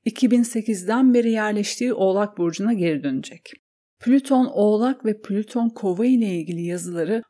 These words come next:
podcast'in açıklama kısmına ekliyorum. Mutlaka okuyun. On dokuz Kasım iki bin yirmi dörtten itibaren iki bin kırk üç yılına kadar Kova burcunda kalıyor Plüton.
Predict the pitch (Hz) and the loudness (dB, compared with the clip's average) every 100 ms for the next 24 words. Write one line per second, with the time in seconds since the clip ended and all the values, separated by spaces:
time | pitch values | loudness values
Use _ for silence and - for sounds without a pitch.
0 | _ 254 254 - 185 - - 233 - 180 | _ -4 -4 -2 -4 -2 -4 -4 -4 -8
1 | - - 208 208 - - 185 214 160 - | -6 -2 -2 -2 -8 -6 -2 -2 -4 -4
2 | 156 147 147 170 165 202 - 165 147 156 | -4 -4 -8 -8 -4 -4 -4 -6 -4 -4
3 | 165 185 - - - _ _ _ _ - | -4 -6 -10 -16 -18 _ _ _ _ 4
4 | 285 269 226 185 - 175 147 160 175 - | 6 6 2 -2 -6 -6 -6 -6 -6 -4
5 | 185 185 180 180 175 175 175 - 233 254 | -2 -2 -2 -2 -2 -2 -4 -2 2 4
6 | 254 240 233 220 220 240 - _ 240 240 | 2 0 2 2 2 -2 -4 _ -4 -2
7 | 269 214 247 247 240 226 - - 233 226 | -2 2 0 0 -4 -8 -8 -2 -2 -2
8 | - 175 156 147 147 - 143 165 202 - | -6 -4 -2 -2 -4 -4 -2 0 -2 -6
9 | _ _ - 208 180 151 156 156 143 143 | _ _ -2 2 2 0 -4 -2 -4 -4
10 | 160 143 143 - 147 - 143 147 | -6 -4 -4 -4 -8 -6 -8 -8